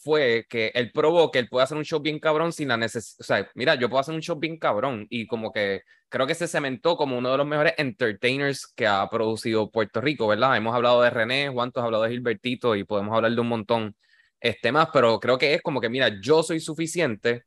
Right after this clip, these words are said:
Eh, sí creo que cuando los bailarines llegan, de Titi me preguntó en adelante,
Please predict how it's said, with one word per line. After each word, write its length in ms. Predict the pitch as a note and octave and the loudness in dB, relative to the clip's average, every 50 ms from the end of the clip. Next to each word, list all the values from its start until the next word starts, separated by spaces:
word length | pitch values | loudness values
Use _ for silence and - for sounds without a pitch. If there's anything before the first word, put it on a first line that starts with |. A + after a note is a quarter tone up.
| _ _ _ _ _ _ _ _ _ _ _ _ - | _ _ _ _ _ _ _ _ _ _ _ _ -2
Eh, 520 | A2+ A2+ A2 G#2 G2+ G2 F#2+ F#2 - - _ _ _ _ _ _ _ _ | 0 2 2 4 4 2 2 0 -2 -6 _ _ _ _ _ _ _ _
sí 340 | - - - F#3 F#3 D3+ | -10 -4 -2 -2 -2 2
creo 280 | F3 G3 F#3+ F3+ F3+ D#3+ | 2 4 4 6 4 4
que 200 | - D3 B2+ - | 2 0 -2 -2
cuando 640 | - C#3 C3+ B2+ B2 A#2+ A#2 A#2+ A#2 A2+ A2+ - - _ - | 0 2 2 2 2 0 0 0 0 0 0 -4 -6 _ -6
los 220 | C3 C3+ B2 A#2 | -2 0 0 2
bailarines 580 | G#2+ B2+ A#2+ A2+ A#2 A2+ A2+ A#2 C3+ D3+ D3+ C3 | 2 2 2 4 2 2 2 0 -2 -4 -4 -2
llegan, 460 | B2 E3 E3+ E3 G3 F#3+ F#3+ F#3+ F#3+ _ _ _ _ _ _ | -2 0 0 0 -2 -4 -4 -6 -8 _ _ _ _ _ _
de 180 | - B2+ B2 A#2+ | -6 0 0 0
Titi 240 | G#2 A#2 A2 A#2 B2 | 0 -2 -6 -4 -2
me 160 | A#2+ A#2 A2 | -2 -2 0
preguntó 400 | - A#2 A2+ A2 A2 G#2 - A#2 | 2 2 2 2 0 -2 -2 -2
en 80 | A2 A#2+ | 0 2
adelante, 720 | B2 B2+ B2+ A#2 G#2+ A2 G#2+ G#2 G2 G2+ - F#2+ F#2 | 2 4 4 4 4 2 2 -2 -4 -8 -8 -10 -10